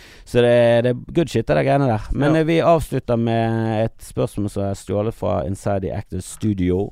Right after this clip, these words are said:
Speaker 1: Nå har jeg
Speaker 2: Oi.
Speaker 1: stjålet masse av disse spørsmålene. Ehm, så hvis himmelen eksisterer, du treffer på Gud,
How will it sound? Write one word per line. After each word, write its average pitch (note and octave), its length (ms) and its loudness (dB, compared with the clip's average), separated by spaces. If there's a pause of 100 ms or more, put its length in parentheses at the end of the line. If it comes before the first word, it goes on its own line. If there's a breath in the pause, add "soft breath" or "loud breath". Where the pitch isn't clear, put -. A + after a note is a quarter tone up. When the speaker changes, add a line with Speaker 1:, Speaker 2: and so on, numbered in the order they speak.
(280)
Speaker 1:
Nå - 60 -14
har A2+ 120 -8
jeg - 60 -8
Speaker 2:
Oi. - 60 -14
Speaker 1:
stjålet - 240 -10
masse - 260 -14
av G1+ 80 -14
disse - 180 -16
spørsmålene. - 460 -14 (600 loud breath)
Ehm, F#2 1000 0 (100)
så - 220 0
hvis C3+ 240 0
himmelen D3+ 560 6
eksisterer, G#2 600 -2
du E2+ 80 -4
treffer F#2+ 280 -4
på A2+ 220 -4
Gud, E2 180 -6